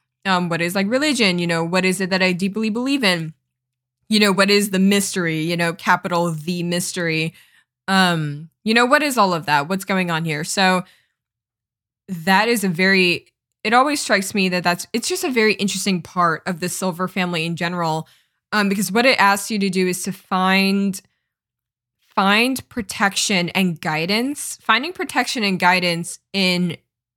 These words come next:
not knowing, you know, in the mystery in general. And I love that the Riddle and the Shapeshifter came together in the same aura. Because, again,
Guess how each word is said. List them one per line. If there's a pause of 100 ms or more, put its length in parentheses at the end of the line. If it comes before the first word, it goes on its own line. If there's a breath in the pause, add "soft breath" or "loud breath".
(100)
not
knowing,
you
know,
in
the
mystery
in
general. (840)
And
I
love
that
the
Riddle
and
the
Shapeshifter
came
together (260)
in
the
same
aura. (1900)
Because,
again,